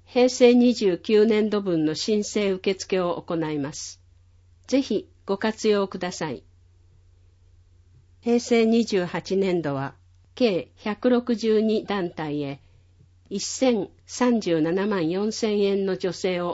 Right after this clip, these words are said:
行いました。申請受付期間、平成二十九年四月十四日金曜から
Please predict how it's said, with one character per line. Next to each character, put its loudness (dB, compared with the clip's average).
行 -6
い -4
ま -6
し -10
た。 -14
申 0
請 2
受 0
付 -2
期 -18
間、 -4
平 6
成 4
二 6
十 0
九 0
年 -2
四 -4
月 0
十 0
四 0
日 -14
金 0
曜 0
か -6
ら -8